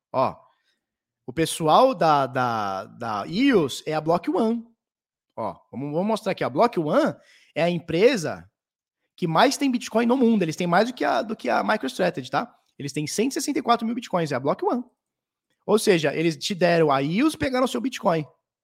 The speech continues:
<laughs> Que troca boa, né? Vamos fazer assim? Vamos fazer assim? Eu crio uma, eu crio uma rede, vocês dão todos os seus Bitcoins pra mim, eu dou um pedaço de token pra vocês, um pedaço de bosta,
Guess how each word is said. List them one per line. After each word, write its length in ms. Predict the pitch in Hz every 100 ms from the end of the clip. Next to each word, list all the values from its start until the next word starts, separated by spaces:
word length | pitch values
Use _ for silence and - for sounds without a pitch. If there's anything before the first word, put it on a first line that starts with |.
| _
<laughs> 880 | 277 - 277 - 226 190 - - -
Que 100 | 220
troca 320 | 226 220 196
boa, 380 | 165 220 214 165
né? 260 | 170 240 - _ _ _ _ _ _
Vamos 220 | 233 339 254
fazer 240 | 208 190
assim? 440 | 165 285 240 123 -
Vamos 180 | 254 254
fazer 220 | 160 143
assim? 480 | 123 208 180 87 _ _ _ _ _ _ _ _
Eu 280 | 180 226 262
crio 320 | 254 226 220
uma, 260 | 196 156 151
eu 120 | 139
crio 180 | 135 156
uma 100 | 143
rede, 480 | 92 95 104 117 233
vocês 360 | 208 196 214 185
dão 120 | 190
todos 220 | - 262
os 60 | -
seus 140 | 262
Bitcoins 380 | 226 - 214 202
pra 160 | 190
mim, 260 | 143 160 247
eu 100 | 269
dou 100 | 226
um 60 | 240
pedaço 360 | 196 196 190
de 80 | 180
token 320 | 180 180 175
pra 80 | 165
vocês, 300 | 147 - 175
um 60 | 156
pedaço 240 | 156 165
de 60 | 143
bosta, 520 | 131 160 - 349